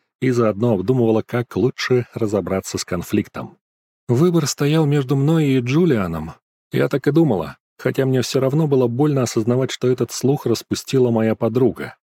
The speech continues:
Причем вид у нее был отнюдь не виноватый. Мы никогда раньше не ссорились, и у нас не было друг от друга секретов. Про себя я подумала, а что если трещина между нами возникла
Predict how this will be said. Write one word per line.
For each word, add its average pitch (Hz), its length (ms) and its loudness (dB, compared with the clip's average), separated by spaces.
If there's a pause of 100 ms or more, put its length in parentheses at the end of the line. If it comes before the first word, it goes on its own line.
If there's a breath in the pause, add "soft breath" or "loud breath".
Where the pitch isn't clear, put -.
(180)
Причем 85 420 -4
вид 92 240 0
у 117 40 -2
нее 104 220 2
был 117 280 2
отнюдь 110 480 -4
не 113 100 0
виноватый. 120 640 -2 (320)
Мы 143 100 -6
никогда 143 400 0
раньше 104 280 -2
не 98 80 0
ссорились, 85 600 -4 (280)
и 85 40 -6
у 82 60 -4
нас 101 220 -2
не 123 100 0
было 113 200 0
друг 110 240 -4
от 101 80 0
друга 101 240 0
секретов. - 600 -4 (440)
Про 104 120 -4
себя 120 260 0
я 107 80 0
подумала, 113 480 0
а - 40 -10
что - 200 -4
если 135 300 -2
трещина 127 460 -2
между 104 280 0
нами 123 220 2
возникла 101 540 0